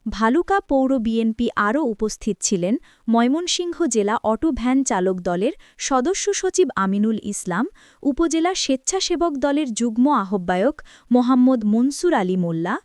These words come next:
ওই সময় বাংলাদেশ হিন্দু বৌদ্ধ খ্রিস্টান ঐক্যফ্রন্টের পৌর শাখার সভাপতি প্রদীপ বণিক,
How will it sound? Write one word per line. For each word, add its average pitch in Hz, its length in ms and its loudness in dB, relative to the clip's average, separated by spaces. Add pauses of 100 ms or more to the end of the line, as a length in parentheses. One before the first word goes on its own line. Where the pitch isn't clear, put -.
(320)
ওই 285 200 4
সময় 370 420 0
বাংলাদেশ 262 560 0 (120)
হিন্দু 247 380 4
বৌদ্ধ 254 360 -2 (160)
খ্রিস্টান 262 480 0 (100)
ঐক্যফ্রন্টের 262 720 0 (100)
পৌর 233 220 2 (180)
শাখার 220 400 -4
সভাপতি 202 560 -2 (440)
প্রদীপ 311 420 4
বণিক, 240 300 4